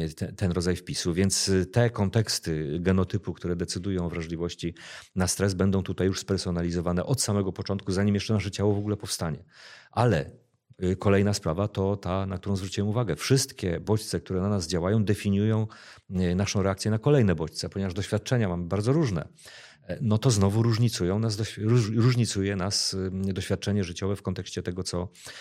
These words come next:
e, co u nas będzie granicą eustresu i dystresu, czy w ogóle stresu. E, no kolejną rzeczą, y, jest to,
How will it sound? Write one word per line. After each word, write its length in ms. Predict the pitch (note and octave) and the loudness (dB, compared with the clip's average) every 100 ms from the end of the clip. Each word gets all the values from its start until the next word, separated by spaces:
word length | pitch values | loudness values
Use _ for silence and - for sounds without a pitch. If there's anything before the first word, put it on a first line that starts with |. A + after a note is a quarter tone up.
| - | -18
e, 200 | - E2+ | -4 -2
co 140 | E2+ G#2+ | 0 2
u 80 | F#2+ | 2
nas 160 | F#2 | 0
będzie 320 | E2 E2+ D#2+ | 2 0 0
granicą 440 | E2+ F2 F2+ F2 F2+ | 0 0 0 -2 -4
eustresu 760 | - A2+ E2+ - - E2 - | -6 -6 -4 -6 -6 -6 -4
i 200 | E2+ D#2 E2+ | -4 -4 -2
dystresu, 400 | F2 - E2 F#2+ | -2 -2 -4 -2
czy 160 | - | 0
w 60 | A2 | 2
ogóle 280 | F#2 E2 D#2 | 2 0 -2
stresu. 440 | - D2+ - - _ - - - - | -4 -6 -8 -10 _ -20 -20 -14 -2
E, 180 | G2+ | 2
no 120 | A2+ A2+ | 4 4
kolejną 400 | A#2 A2+ A2+ G#2+ | 6 6 6 4
rzeczą, 480 | G2+ - G#2+ G#2 | 2 -2 0 0
y, 180 | E2+ G#2 | 0 0
jest 300 | F#2 G2+ - | 0 -2 -4
to, 320 | - F2+ F#2+ | -4 -2 -2